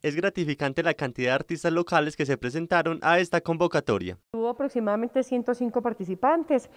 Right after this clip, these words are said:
Speaker 2: de las líneas donde hubo más, más participación fue patrimonio,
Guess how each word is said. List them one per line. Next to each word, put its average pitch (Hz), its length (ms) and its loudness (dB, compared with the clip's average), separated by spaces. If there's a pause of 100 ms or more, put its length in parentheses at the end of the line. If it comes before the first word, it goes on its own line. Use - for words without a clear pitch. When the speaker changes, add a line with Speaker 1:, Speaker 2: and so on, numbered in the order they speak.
(320)
Speaker 2:
de 233 160 6
las 226 160 6
líneas 226 400 4
donde 233 240 2
hubo 208 180 6
más, 247 500 2
más 233 300 2
participación 208 760 0
fue 226 180 2
patrimonio, 240 720 0